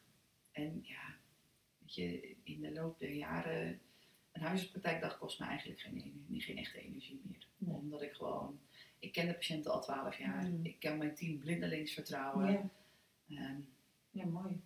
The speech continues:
Speaker 1: en ik, ik, ja, dat is, dat is het probleem niet meer.
Speaker 2: Nee.
Speaker 1: Eh, ik maakte me altijd heel erg druk om die dagen en daardoor werden ze zwaarder.
Speaker 2: Mm.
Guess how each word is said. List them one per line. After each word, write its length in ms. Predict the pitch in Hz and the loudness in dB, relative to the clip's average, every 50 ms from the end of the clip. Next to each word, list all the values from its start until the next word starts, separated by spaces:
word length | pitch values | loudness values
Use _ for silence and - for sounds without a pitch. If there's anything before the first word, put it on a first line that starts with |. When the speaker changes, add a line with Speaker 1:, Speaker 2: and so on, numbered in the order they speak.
| - - | -8 -8
Speaker 1:
en 180 | - - - 156 | -4 -2 0 0
ik, 180 | 151 - - | 0 -2 -4
ik, 220 | - - - - - - - - - - | -6 -6 -6 -6 -8 -12 -18 -20 -14 -10
ja, 320 | - - - - - - - - - - - - - | -8 -6 -4 -4 -4 -6 -6 -10 -14 -20 -20 -20 -18
dat 200 | - - - 156 | -8 -4 -4 -2
is, 100 | 160 - | -2 -2
dat 160 | - - 170 165 | 0 0 0 0
is 60 | 160 | 0
het 80 | - | -2
probleem 360 | - - 160 - 156 151 147 139 | -2 -2 0 0 2 0 0 0
niet 180 | 135 135 - | -2 -4 -6
meer. 240 | - 277 - - - - - | -8 -10 -10 -12 -14 -18 -6
Speaker 2:
Nee. 220 | - 190 190 190 175 | -2 0 2 2 2
Speaker 1:
Eh, 220 | 165 160 165 - | 2 0 -2 -4
ik 100 | - - | -4 0
maakte 240 | 156 156 156 - - | 2 2 2 2 2
me 60 | - 151 | 0 -2
altijd 200 | 147 160 160 156 | 0 0 2 2
heel 80 | 151 147 | 2 0
erg 100 | 147 - | 0 -4
druk 300 | - 139 151 165 - - | -4 -4 -4 -4 4 6
om 60 | 196 | 6
die 140 | 185 175 165 | 6 6 4
dagen 340 | 165 160 165 165 165 165 | 4 6 6 6 4 2
en 60 | 156 151 | 0 0
daardoor 240 | 156 151 147 151 143 | 0 0 0 -2 -2
werden 180 | 147 143 143 | -2 -4 -4
ze 80 | 143 147 | -6 -6
zwaarder. 420 | 143 143 143 143 151 170 190 196 - | -4 -4 -4 -4 -4 -6 -8 -4 4
Speaker 2:
Mm. 480 | - 202 208 202 196 196 180 170 - | 6 8 8 10 8 8 6 4 2